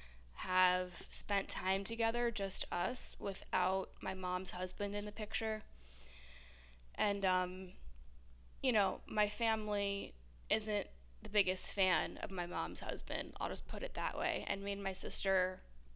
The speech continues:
aren't either. My mom is a, in a very codependent, um, relationship with, with her husband, and, um, he's not the most positive person to be around.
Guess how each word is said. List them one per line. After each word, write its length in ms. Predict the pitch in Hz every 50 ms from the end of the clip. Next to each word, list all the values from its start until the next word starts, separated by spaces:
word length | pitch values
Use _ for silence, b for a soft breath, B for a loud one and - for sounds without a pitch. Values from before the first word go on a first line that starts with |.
| - - -
aren't 260 | 208 190 185 180 - -
either. 360 | - 254 151 - - - - - - - - - - - - - - - - -
My 120 | - 208 202
mom 400 | 196 190 180 180 180 185 190 - -
is 240 | - 190 185 175 -
a, 160 | 185 185 185 - -
in 100 | 196 185
a 80 | 180
very 320 | 180 185 180 180 180 185 185
codependent, 920 | - - - 190 190 190 190 - - - - 175 185 180 185 180 180 - - B B B B B B B B B B - - -
um, 400 | - 185 185 185 180 185 185 185
relationship 800 | - - - - - - - - 214 208 202 - 247 240 226 - -
with, 240 | - 220 220 - - - - -
with 160 | 214 208 202
her 180 | - - 214 196
husband, 640 | 185 185 196 190 - - 226 233 240 247 240 233 -
and, 460 | - 196 196 190 185 185 190 196 190 B B B B B B B B B B - - - -
um, 640 | - - 196 190 185 185 185 180 180 180 180 180 175 - - - - - - - - - - - - - - - - - - - - - - - - -
he's 300 | - - 240 247 240 233
not 360 | 240 233 226 220 220 214 -
the 120 | - 233 214
most 400 | 214 202 202 208 196 - - -
positive 460 | - 202 196 196 190 190 185 190 190
person 400 | - 196 202 208 196 - 196 190
to 60 | 190
be 200 | 185 196 214 240
around. 380 | 214 - - - 110 - -